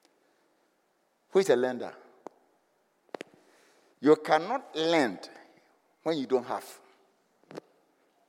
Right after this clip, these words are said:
Huh? It is poor people, uh, rich people who lend to what? Somebody who is in need, isn't it? You have it.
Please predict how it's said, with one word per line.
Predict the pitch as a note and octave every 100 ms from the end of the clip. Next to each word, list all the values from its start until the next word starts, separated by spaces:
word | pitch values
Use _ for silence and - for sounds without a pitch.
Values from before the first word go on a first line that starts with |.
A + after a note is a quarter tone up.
| _ _ _ _ _ _ _ _
Huh? | B2+ F#3 - - - - - - _ _ _ _ _ _ _ _ _ - _ _
It | D3+ D3+
is | D3 - - -
poor | - A#3+
people, | A#3+ - F#3 - G3 F3+ F3 -
uh, | C#3
rich | C#3 A3+ -
people | D#3+ D#3 D3 - - -
who | D#3 F#3+
lend | D#3 D3+ C#3+ C#3+
to | B2
what? | B2+ G#2+ - - - - - _ - - _ _ - - _ _
Somebody | - D#3+ C#3 B2+
who | D3
is | -
in | A2 B2
need, | A2 -
isn't | D#3+ D#3
it? | D#3 - - - - - _ _ _ - -
You | - E3+ - -
have | - -
it. | D#3 -